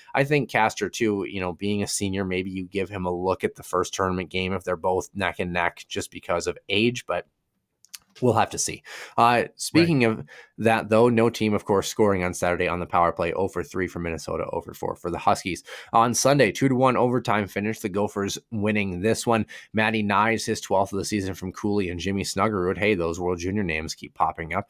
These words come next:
Speaker 2: How about that?
Speaker 1: Um, yeah, Saint Cloud responded, uh, in the same period. This is period number three. Uh, about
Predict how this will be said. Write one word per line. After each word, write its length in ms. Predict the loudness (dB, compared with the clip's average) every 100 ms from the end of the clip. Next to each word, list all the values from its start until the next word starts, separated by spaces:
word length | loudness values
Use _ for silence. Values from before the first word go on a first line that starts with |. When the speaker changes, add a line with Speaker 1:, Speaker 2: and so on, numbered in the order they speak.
| -4
Speaker 2:
How 100 | -2
about 140 | 2
that? 60 | 4
Speaker 1:
Um, 320 | 4 2 -2 -12 _ _
yeah, 320 | 0 0 0
Saint 320 | -2 -2 -2 4
Cloud 260 | 4 6
responded, 640 | 2 -2 0 2 2 -2 0
uh, 160 | 0 0
in 140 | -2
the 80 | -4
same 260 | -2 -2 -2
period. 260 | -2 -4
This 140 | -4 -8
is 80 | -6
period 300 | -2 -2 -2
number 200 | -4 -6
three. 460 | -6 -4 -2 -4 _ _
Uh, 320 | 2 4 4 0 -4
about 540 | -10 0 4 4 2